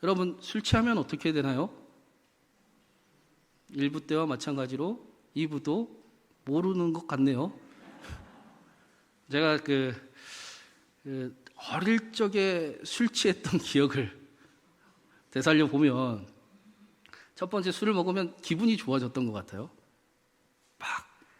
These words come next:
실실 웃고 기분이 막 업이 됐던 것 같습니다. 두 번째는, 어, 모든 것을 다 할 수 있을 것 같은 슈퍼맨과 같은 마음이 좀 생겼던 것 같아요.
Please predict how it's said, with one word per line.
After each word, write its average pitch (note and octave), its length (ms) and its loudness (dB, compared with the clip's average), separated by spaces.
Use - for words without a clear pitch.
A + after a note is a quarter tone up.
실실 G3 580 -2
웃고 D3+ 640 -4
기분이 F#3 360 -4
막 C#3+ 280 -6
업이 E3+ 300 2
됐던 C3+ 320 -2
것 A#2+ 80 -4
같습니다. G#2 500 -6
두 - 160 -6
번째는, D3 800 2
어, F#2 140 -18
모든 A3 460 2
것을 A#3+ 400 -2
다 - 260 -4
할 F#3+ 140 0
수 - 160 -6
있을 F3 300 -4
것 F3 120 -10
같은 E3+ 640 -2
슈퍼맨과 C4 640 2
같은 C3+ 340 -2
마음이 C3+ 420 0
좀 B2 240 -4
생겼던 G#3 500 -6
것 A2+ 100 -6
같아요. G2+ 400 -12